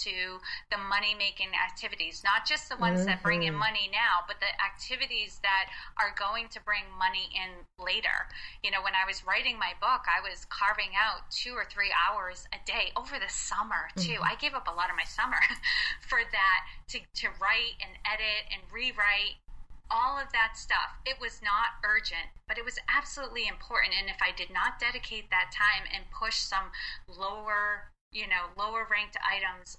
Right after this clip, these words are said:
Speaker 1: off my to-do list for that duration, I would have never gotten the book out. And, and it is already proven to be really important in my business. So yes,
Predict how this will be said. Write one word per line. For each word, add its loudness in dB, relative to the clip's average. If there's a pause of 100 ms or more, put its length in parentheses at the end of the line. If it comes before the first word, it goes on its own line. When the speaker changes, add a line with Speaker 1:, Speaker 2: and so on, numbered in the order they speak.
(120)
Speaker 1:
off 2
my 2
to-do -6
list -4
for 0
that 4 (460)
duration, 0 (320)
I -2
would -2
have -4
never 2
gotten -2
the -12
book -4
out. 0
And, -2
and -4
it -4
is -4
already 0
proven -4
to -12
be -2
really 2
important -4 (120)
in -4
my 4
business. -4
So 0 (540)
yes, -2